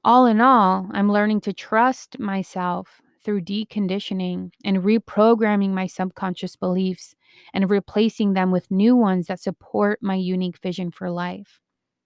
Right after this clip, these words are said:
And believing that life, capital L, with a capital L, supports me.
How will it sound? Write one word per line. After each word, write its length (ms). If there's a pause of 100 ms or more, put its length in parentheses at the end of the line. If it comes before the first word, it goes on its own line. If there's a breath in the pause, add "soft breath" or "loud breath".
(340)
And 120
believing 500
that 220
life, 580 (220)
capital 440
L, 360
with 160
a 40
capital 380
L, 300 (320 soft breath)
supports 520
me. 260